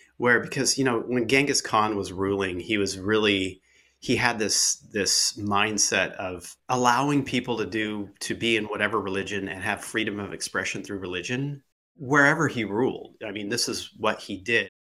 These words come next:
And so he was very, um, tolerant of other religions, and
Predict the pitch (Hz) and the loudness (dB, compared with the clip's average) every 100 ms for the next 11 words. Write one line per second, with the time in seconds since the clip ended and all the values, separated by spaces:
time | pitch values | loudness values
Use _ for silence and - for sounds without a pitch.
0 | _ - 123 120 117 - 131 127 - 160 | _ 2 4 4 4 2 2 -2 -4 -2
1 | 165 110 120 123 127 104 - - 104 95 | -2 2 4 4 4 0 -6 -6 -4 -4
2 | - - 123 110 117 95 101 - _ _ | -4 0 2 2 0 -4 -8 -14 _ _
3 | _ 117 113 110 104 123 135 113 104 - | _ 0 2 2 2 2 2 -2 -4 -4
4 | 107 98 | -2 -2